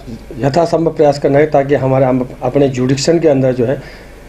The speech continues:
हमारे युवाओं को नशे से बचा सकें। और जैसे चिट्टा है, ये खतरनाक किस्म का नशा है, इससे हमारे नौजवान जो है काफ़ी हद तक बर-, बर्बाद हो रहे थे। काफ़ी हद तक हमने इस पर control पाया, लेकिन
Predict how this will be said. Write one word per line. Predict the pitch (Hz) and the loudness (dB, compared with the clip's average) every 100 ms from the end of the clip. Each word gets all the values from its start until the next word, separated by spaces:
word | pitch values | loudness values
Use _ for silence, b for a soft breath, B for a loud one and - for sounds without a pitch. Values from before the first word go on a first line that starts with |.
| - 135 | -8 0
हमारे | 147 151 | 2 4
युवाओं | 139 135 151 151 | 4 4 4 4
को | 156 | 2
नशे | 147 135 139 | 0 0 -2
से | 135 | -2
बचा | 127 123 117 | -4 0 0
सकें। | 117 117 120 - - | -2 -4 -4 -4 -2
और | 131 131 - - - | 0 0 -6 -14 -6
जैसे | 131 143 | 0 0
चिट्टा | 139 143 139 160 | 0 -2 2 2
है, | 143 | 2
ये | 139 | 0
खतरनाक | 139 143 147 151 | -2 0 2 0
किस्म | 147 151 | 0 0
का | 147 | 0
नशा | 135 135 135 | 0 0 0
है, | 147 | -2
इससे | 143 139 | -2 0
हमारे | 131 127 131 | 2 2 2
नौजवान | 123 123 127 131 131 | 2 2 2 2 2
जो | 127 | 0
है | 127 - - | 0 -2 -2
काफ़ी | 127 131 | 0 2
हद | 123 123 | -2 -2
तक | 117 | -4
बर-, | 113 117 110 110 | -2 -4 -4 -4
बर्बाद | 117 131 131 | 2 2 2
हो | |
रहे | 120 120 | 0 0
थे। | 135 139 B B B B B - - - | -4 -8 B B B B B -20 -12 0
काफ़ी | 175 185 | 0 4
हद | 180 | 2
तक | 175 | 4
हमने | 165 170 170 | 2 4 2
इस | 165 | 2
पर | 170 | 0
control | 160 151 156 165 | 2 0 2 0
पाया, | 170 165 | 4 4
लेकिन | 165 160 160 | 4 2 0